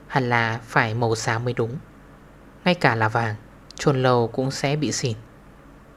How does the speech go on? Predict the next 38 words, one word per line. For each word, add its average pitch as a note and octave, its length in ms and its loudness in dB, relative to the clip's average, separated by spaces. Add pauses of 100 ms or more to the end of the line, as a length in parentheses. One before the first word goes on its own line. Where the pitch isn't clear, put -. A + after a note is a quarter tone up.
(600)
Trường B2 180 0
Sinh B2+ 200 -4
nói A2+ 140 -4
ra: A#2 300 -4 (920)
"Trừ C#3+ 220 10
khi D#3+ 180 6
lăng C#3+ 220 2
mộ C3+ 220 2
xây D3 220 6
dựng C#3+ 200 0 (220)
dị C3 300 2
thường C3 260 4
chắc E3 160 2
chắn, A2+ 280 -2 (440)
hoàn B2+ 220 2
toàn A2 320 2
ngăn A#2+ 140 -2
cách E3 140 2 (100)
ẩn B2 180 -4
ướt." D3 160 0 (920)
"Đúng." B2 280 2 (520)
Đại D3 120 6
đầu B2+ 180 6
gật A#2+ 160 0
đầu. A2+ 320 2 (680)
Trường C3 200 4
Sinh C3+ 180 2
lại A#2 120 2
nói: A2 320 -4 (1160)
"Nhị C#3+ 120 2
sư D#3 160 8
huynh D3 260 4
cùng A#2+ 220 0
tam C#3 160 2
sư D#3 120 0
huynh D3 160 2
của B2+ 140 -2
ta A#2+ 320 0